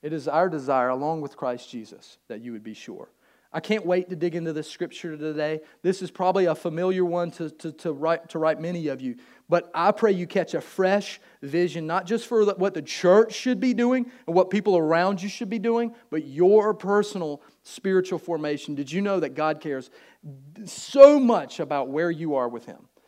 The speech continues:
He, he longs to be in community with you. It's fascinating that the creator God of the universe would want so much to spend time with me and you. It baffles me all the time. And that he might wake me up just a little bit early, just a little before my alarm, and I might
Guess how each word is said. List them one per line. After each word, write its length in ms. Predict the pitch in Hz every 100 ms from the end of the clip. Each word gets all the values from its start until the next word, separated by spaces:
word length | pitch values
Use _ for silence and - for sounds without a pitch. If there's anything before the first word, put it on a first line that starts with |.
| _ _ -
He, 160 | 233
he 180 | 190 254
longs 720 | 233 196 202 208 202 180 156 -
to 100 | 165
be 360 | 160 156 143
in 80 | 143
community 460 | 147 143 139 117 104
with 180 | 95
you. 120 | 90 - _ _ _ _ _
It's 220 | 180 180 - -
fascinating 840 | - 220 214 220 - 156 120 120
that 120 | 131
the 60 | 143
creator 560 | - 202 208 233 233 196
God 300 | 190 185 185
of 80 |
the 80 | 165
universe 580 | 175 160 123 110 107 - _ -
would 160 | 180 185
want 340 | 160 185 180
so 380 | - - 208 220
much 640 | 226 214 151 - - - - _ _ _ _
to 80 | 131
spend 300 | - 120 113
time 260 | 101 104 110
with 120 | 107
me 180 | 107 101
and 80 | 101
you. 160 | - _ _ _ _ _
It 160 | 160 170
baffles 460 | 170 170 170 175 160
me 160 | 165
all 280 | 160 160 208
the 100 | 214
time. 400 | 233 165 107 104 - _ _ -
And 120 | 180
that 160 | 180
he 100 | 175
might 300 | 214 214 190
wake 280 | 165 196 240
me 200 | 220 220
up 160 | 208 196
just 260 | 262 -
a 40 | 262
little 200 | 254 247
bit 160 | 240
early, 300 | 226 233 220
just 240 | 165 233 262
a 40 |
little 240 | 240 262 247
before 300 | 214 - 196
my 80 |
alarm, 460 | 175 165 170 185 147
and 80 | 156
I 80 | 180
might 280 | 185 170